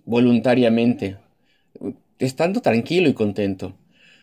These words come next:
¿Por qué? Porque ha sido renovada la persona, tiene una nueva naturaleza, su conciencia ahora le, le, le, le atribula. Y muy pronto se siente miserable debido a su pecado.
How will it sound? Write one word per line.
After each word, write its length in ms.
¿Por 180
qué? 160
Porque 320
ha 60
sido 300
renovada 640
la 180
persona, 320
tiene 180
una 140
nueva 260
naturaleza, 920
su 240
conciencia 840
ahora 200
le, 300
le, 200
le, 280
le 100
atribula. 680
Y 540
muy 200
pronto 680
se 160
siente 380
miserable 560
debido 260
a 60
su 180
pecado. 580